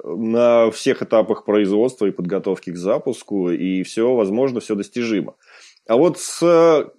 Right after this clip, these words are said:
космическими аппаратами уже посложнее, потому что мало их запустить. Ракета-то, она работает десять минут, ей много не надо. А космический аппарат должен работать годами. И вот здесь надёжность, э, всех, э, систем под-, поддержать, э, гораздо сложнее.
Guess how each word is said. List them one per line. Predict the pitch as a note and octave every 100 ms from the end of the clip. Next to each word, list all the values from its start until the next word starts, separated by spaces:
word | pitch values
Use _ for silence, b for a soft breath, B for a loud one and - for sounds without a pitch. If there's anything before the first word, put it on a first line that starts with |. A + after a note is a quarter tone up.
| -
космическими | C3+ F3 E3 - D3+ C#3+
аппаратами | C#3+ E3 B3+ B3 F#3+ F#3+
уже | D3 C3
посложнее, | - D3+ D3+ C#3+ C3+ F3 B2 F#2+
потому | F2+ G#2 A2+
что | - B2+ A#2+
мало | D#3 F#3
их | D3+ A2
запустить. | A2+ C3+ C3 - B2+ G2
Ракета-то, | G#2+ - G3+ C3+ C3 B2+ B B
она | - A#2+ D3 D3 B2 G#2+
работает | C#3 E3 E3+ A#2 G#2
десять | C#3+ - -
минут, | C3 C3+ G2+ - -
ей | A2+ D3+
много | B2+ C3+ D3 A#2+
не | A#2 C3
надо. | C3+ G2+ D2 -
А | -
космический | - A2 E3+ - - C3+
аппарат | - A#2+ G#2
должен | F#2+ D3 C#3
работать | A2 G#2+ C3 A2
годами. | F#2 G#2+ G#2+ G2+ E2+ B1 _ _ _ -
И |
вот | G2+ F2+
здесь | D3 G#3+
надёжность, | C3+ B2 B2+ G#2+ G#2 -
э, | - F#2+
всех, | - C3 A2+ -
э, | G2+ G2
систем | - A2 - G3 F#3+
под-, | B2+ A2+ -
поддержать, | G#2 F#2 G#2 G#2+ A2 F2+ -
э, | F2
гораздо | F2 G2 A#2+ A#2+
сложнее. | - A#2 G#2 A2+ A#2+ G2 D#2 -